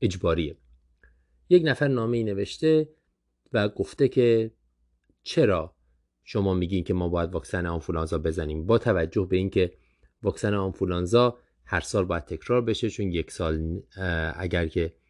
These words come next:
اه، شما واکسن رو بزنید، آنتیژن ها سال بعد تغییر می‌کنن و واکسن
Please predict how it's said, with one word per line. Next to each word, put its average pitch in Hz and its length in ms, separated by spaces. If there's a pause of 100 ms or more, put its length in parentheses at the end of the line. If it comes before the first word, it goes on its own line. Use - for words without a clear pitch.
(280)
اه، 87 200
شما 90 260
واکسن 90 320
رو 90 80
بزنید، 98 480 (960)
آنتیژن 95 440
ها 101 100
سال 117 220
بعد 113 180
تغییر 98 340
می‌کنن 110 480 (400)
و 107 140
واکسن 117 840